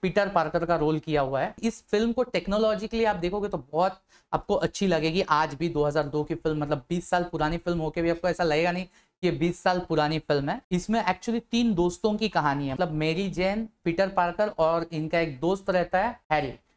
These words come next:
इन तीनों की कहानी है और इनका एक तरह से लव ट्रायंगल भी रहा है। तो ये पहली फिल्म थी।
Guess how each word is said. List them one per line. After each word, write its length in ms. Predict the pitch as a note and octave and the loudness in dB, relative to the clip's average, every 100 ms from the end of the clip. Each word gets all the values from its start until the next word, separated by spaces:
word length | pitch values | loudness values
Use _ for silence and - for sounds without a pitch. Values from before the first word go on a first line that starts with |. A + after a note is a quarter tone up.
| _ | _
इन 140 | A#3 B3 | 0 0
तीनों 320 | A3+ A3 A#3+ | 0 2 0
की 120 | A#3+ | 0
कहानी 360 | G3+ E3 D#3+ G3 | 0 2 0 0
है 200 | E3 - _ _ - | -4 -4 _ _ 0
और 360 | D3 D#3+ E3+ E3 | 2 2 0 0
इनका 240 | E3+ F3+ | 0 2
एक 140 | G3+ G3+ | 0 0
तरह 160 | F#3 F#3 | -2 -2
से 280 | - F#3+ F3 | 0 2 4
लव 260 | D3 D3+ | 4 2
ट्रायंगल 460 | E3 F3 E3 E3+ F#3+ | 2 0 2 2 0
भी 120 | F#3 | 2
रहा 220 | E3+ D#3 D3 | 2 2 2
है। 200 | D3+ - _ _ _ - | -2 -6 _ _ _ 0
तो 380 | D3+ D3 D3 D3 | 2 4 2 0
ये 160 | D3 E3 | 0 0
पहली 320 | - D#3+ G3+ | 0 2 2
फिल्म 240 | A3 A3 G#3+ | 2 -2 -2
थी। 220 | A3 B3 | -4 -8